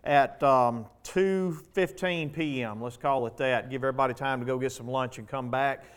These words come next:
I'd like to have a meeting with all of the small group leaders, so I would like to ask you to, um,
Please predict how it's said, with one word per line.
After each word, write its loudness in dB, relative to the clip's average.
I'd 4
like 6
to 0
have 0
a 2
meeting -2
with -8
all 4
of 0
the -8
small 2
group 2
leaders, 0
so -4
I 2
would -6
like 4
to -2
ask 0
you -4
to, -6
um, 0